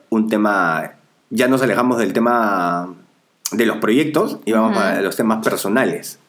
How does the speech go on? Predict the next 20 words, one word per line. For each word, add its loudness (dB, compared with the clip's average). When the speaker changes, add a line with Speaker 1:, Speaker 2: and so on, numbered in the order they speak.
Speaker 2:
Ya. -6
Speaker 1:
Y 0
recuerdo 2
que 0
habías 0
propuesto 0
hablar 0
por 0
temas 0
de 0
alimentación 0
y -2
cambios -2
en -2
la -4
alimentación. -2
Speaker 2:
Sí, -6
y -2
aquí 0
viene -2